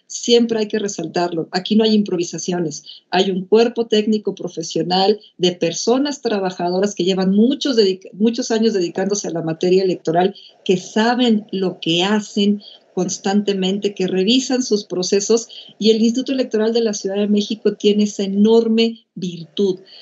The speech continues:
que es reconocido no solamente a nivel nacional, sino a nivel internacional, como un órgano subnacional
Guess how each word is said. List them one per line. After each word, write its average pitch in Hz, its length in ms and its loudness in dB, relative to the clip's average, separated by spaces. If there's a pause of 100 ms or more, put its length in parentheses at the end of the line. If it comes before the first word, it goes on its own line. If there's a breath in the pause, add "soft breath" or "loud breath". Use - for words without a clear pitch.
(100)
que 202 140 4
es 214 140 4
reconocido 226 720 -2
no 226 80 -2
solamente 202 540 -4
a 196 40 -6
nivel 180 300 -4
nacional, 180 520 -4
sino 185 260 0
a 170 40 -2
nivel 170 280 0
internacional, 180 840 0 (300 loud breath)
como 196 280 4
un 240 260 6
órgano 269 480 0
subnacional 190 1120 -2